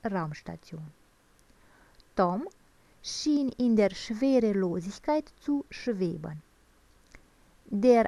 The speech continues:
Astronaut reparierte die Antenne der Raumstation.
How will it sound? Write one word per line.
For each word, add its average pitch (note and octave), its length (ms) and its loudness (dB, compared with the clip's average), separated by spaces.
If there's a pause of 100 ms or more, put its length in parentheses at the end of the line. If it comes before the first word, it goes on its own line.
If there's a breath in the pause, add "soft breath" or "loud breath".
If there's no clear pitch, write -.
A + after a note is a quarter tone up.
Astronaut A#3 920 -2 (180)
reparierte A3+ 840 2
die G#3+ 180 -2
Antenne D4 720 -4 (140)
der A3+ 380 0 (160)
Raumstation. E3 960 -8